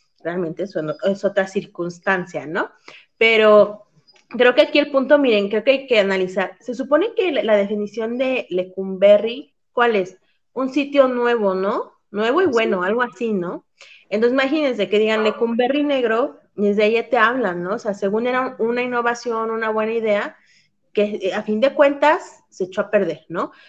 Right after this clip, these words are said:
Speaker 1: Pues claramente con la población y todo lo que pasaba, pues tenía que, ¿no? Entonces, aquí lo importante, y creo que algo que, que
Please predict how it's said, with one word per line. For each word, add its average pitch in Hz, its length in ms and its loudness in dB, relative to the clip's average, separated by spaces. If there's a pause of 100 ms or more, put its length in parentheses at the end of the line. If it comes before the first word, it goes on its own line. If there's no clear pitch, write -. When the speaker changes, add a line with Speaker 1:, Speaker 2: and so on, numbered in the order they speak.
(140)
Speaker 1:
Pues 185 120 -8
claramente 220 720 0
con 180 200 -4
la 170 160 -10
población 175 460 -6
y 202 60 -6
todo 190 140 0
lo 185 180 2
que 196 100 -4
pasaba, 233 640 -4 (260)
pues 180 160 -18
tenía 160 340 -10
que, - 160 -20 (140)
¿no? 208 260 -8 (520)
Entonces, 226 420 0
aquí 233 200 -4
lo 277 80 -4
importante, 277 560 0
y 277 120 -4
creo 233 180 -2
que 240 220 0
algo 220 480 2 (500)
que, 208 180 0
que 202 180 -4